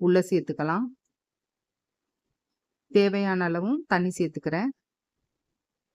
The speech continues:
இப்ப நல்லா மிக்ஸ் பண்ணிரலாம். இப்பயே பாருங்க சாம்பார் பார்க்கவே ரொம்ப கலர்ஃபுல்லா, அதே சமயத்துல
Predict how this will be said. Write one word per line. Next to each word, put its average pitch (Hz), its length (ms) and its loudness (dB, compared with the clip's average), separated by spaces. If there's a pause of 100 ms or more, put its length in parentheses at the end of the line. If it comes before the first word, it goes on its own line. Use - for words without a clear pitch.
(880)
இப்ப 190 180 -4
நல்லா 175 300 2
மிக்ஸ் 214 340 -2
பண்ணிரலாம். 175 580 0
இப்பயே 170 440 -2
பாருங்க 175 400 0
சாம்பார் 170 640 -2 (180)
பார்க்கவே 175 540 -2
ரொம்ப 175 400 -4
கலர்ஃபுல்லா, 165 680 -4 (100)
அதே 165 320 0
சமயத்துல 180 520 -4